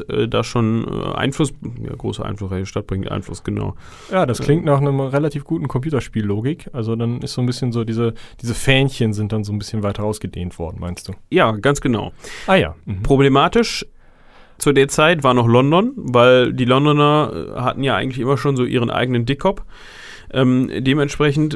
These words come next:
Speaker 1: äh, war London nicht ganz so drauf, sich erstmal direkt zu ergeben. Man musste, ich wollte gerade übergeben sagen, ähm, <laughs> ist was anderes. Ähm,
Speaker 2: Ah,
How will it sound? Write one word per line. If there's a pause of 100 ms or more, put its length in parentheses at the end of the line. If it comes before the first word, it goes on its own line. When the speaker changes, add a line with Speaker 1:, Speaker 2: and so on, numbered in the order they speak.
Speaker 1:
äh,
war
London
nicht
ganz
so
drauf,
sich
erstmal
direkt
zu
ergeben.
Man
musste, (340)
ich
wollte
gerade
übergeben
sagen, (360)
ähm,
<laughs>
ist
was
anderes. (440)
Ähm, (260)
Speaker 2:
Ah,